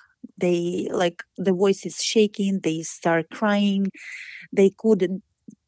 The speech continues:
excla-, explain for me what they need. Um, but the main goal to achieve, like, all of this obstacle, and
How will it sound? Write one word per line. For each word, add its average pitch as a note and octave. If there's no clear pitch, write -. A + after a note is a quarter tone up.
excla-, G#3
explain G#3+
for G3
me G#3
what F3+
they F3+
need. A3+
Um, G#3
but G#3+
the G#3+
main A3+
goal G#3
to A3+
achieve, A#3
like, G#3
all A3+
of F3+
this F3
obstacle, -
and F#3